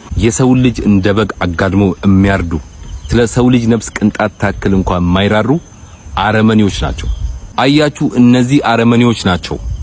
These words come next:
ራሳቸውን ዋሃብያ ብለው የሚጠሩ፣ እንደነ አይኤስአይኤስ፣ እንደነ ቦኮ ሐራም፣ እንደነ አልሸባብ አይነቶች ናቸው እስልምናን አራጅ፣ እስልምናን ገዳይ ብለን እንድንረዳ ያደረጉን ማለት ነው።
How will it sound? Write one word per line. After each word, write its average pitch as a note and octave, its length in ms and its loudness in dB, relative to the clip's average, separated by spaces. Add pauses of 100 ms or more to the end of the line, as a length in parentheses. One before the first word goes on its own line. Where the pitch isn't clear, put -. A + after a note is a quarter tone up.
(140)
ራሳቸውን B2 580 0
ዋሃብያ A#2 500 2
ብለው A2 220 2
የሚጠሩ፣ G2+ 340 2 (400)
እንደነ A2+ 340 2
አይኤስአይኤስ፣ A#2 600 0 (520)
እንደነ A#2 380 4
ቦኮ G#2+ 320 -2
ሐራም፣ A#2 280 0 (440)
እንደነ A#2+ 340 4
አልሸባብ A#2+ 500 0
አይነቶች A2 400 0
ናቸው E2 300 -4 (680)
እስልምናን C#3 580 2 (380)
አራጅ፣ A#2+ 380 0 (640)
እስልምናን C3+ 520 4
ገዳይ A#2 340 0
ብለን A#2+ 240 2 (360)
እንድንረዳ A2 760 2 (280)
ያደረጉን G2 600 0
ማለት C#3 300 -2
ነው። - 100 -18